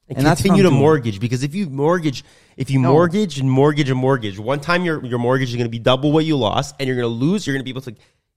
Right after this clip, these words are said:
Speaker 1: gain back, and then you're gonna be able to make some.
Speaker 2: No, we're dropping our unit sizes here
Speaker 1: <laughs>
Speaker 2: 'cause we're
Speaker 1: We're
Speaker 2: ice cold.
Speaker 1: downsizing.
Speaker 2: The confidence has never been this low. But guess what, guys? I'm here. I'm showing up. We're at the point now where I'm not even looking at every game. I'm just doing a quick scroll through. I'm saying, "This is speaking to me.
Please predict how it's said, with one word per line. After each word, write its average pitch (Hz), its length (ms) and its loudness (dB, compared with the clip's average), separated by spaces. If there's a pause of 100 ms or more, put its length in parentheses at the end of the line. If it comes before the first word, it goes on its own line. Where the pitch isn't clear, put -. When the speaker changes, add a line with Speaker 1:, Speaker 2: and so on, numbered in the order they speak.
(160)
Speaker 1:
gain 170 260 -8
back, 147 400 -4
and 131 100 -8
then 127 60 -10
you're 127 120 -8
gonna 120 80 -14
be 127 100 -10
able 123 100 -8
to 120 100 -10
make 117 280 -4
some. - 260 -18 (180)
Speaker 2:
No, 139 200 -4
we're 151 200 4
dropping 170 420 2
our 165 60 4
unit 143 360 4
sizes 127 480 -4
here 127 520 -4
Speaker 1:
<laughs> - 40 -18 (560)
Speaker 2:
'cause 160 180 0
we're 147 180 4
Speaker 1:
We're 165 100 8
Speaker 2:
ice 151 40 2
cold. - 0 - (300)
Speaker 1:
downsizing. 156 760 2
Speaker 2:
The 147 80 -4
confidence 190 760 0
has 147 240 -4
never 165 380 2
been 151 220 2
this 151 240 0
low. 120 480 2 (440)
But 127 140 -6
guess 160 200 -2
what, 127 200 -4
guys? 117 420 -6
I'm 113 160 -8
here. 139 320 -2
I'm 117 140 -4
showing 127 340 -2
up. 117 220 -6
We're 143 120 0
at 214 120 -2
the - 60 -10
point 151 240 -6
now 139 120 -2
where 123 140 -2
I'm 131 80 -2
not 190 160 -6
even 151 160 -6
looking 123 200 -6
at 120 60 -6
every 120 220 -6
game. 107 260 -8
I'm 120 80 -6
just 196 260 -10
doing 147 160 -6
a 113 60 -8
quick 226 300 -4
scroll 160 280 -4
through. 165 140 -4
I'm 156 80 -4
saying, 127 240 -4
"This 196 220 -6
is 202 80 -6
speaking 190 360 -10
to 180 100 -14
me. 185 160 -12